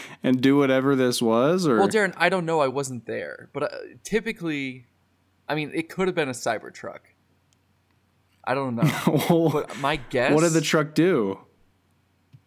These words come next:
Speaker 2: It just did its work so that I could do mine.
Speaker 1: What, I don't, uh, yeah, uh, namely hauling goods, right? Hauling goods and materials.
Speaker 2: I don't know what was in the truck. I don't,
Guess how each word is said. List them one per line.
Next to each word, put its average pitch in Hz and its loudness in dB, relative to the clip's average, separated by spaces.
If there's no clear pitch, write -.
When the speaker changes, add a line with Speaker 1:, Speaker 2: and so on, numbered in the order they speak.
Speaker 2:
It 180 0
just 208 -6
did 208 -4
its 180 -4
work 143 -6
so 139 -6
that 123 -2
I 120 -4
could 120 -20
do 120 -10
mine. 117 -10
Speaker 1:
What, 135 2
I 127 0
don't, 87 -2
uh, - -6
yeah, 110 2
uh, 92 -4
namely 131 4
hauling 110 2
goods, 90 2
right? 90 2
Hauling 107 2
goods 107 0
and 104 2
materials. 110 0
Speaker 2:
I 254 6
don't 302 -2
know 285 0
what 185 -2
was 160 -12
in 151 -12
the 127 -12
truck. 120 -12
I 165 -4
don't, 202 -10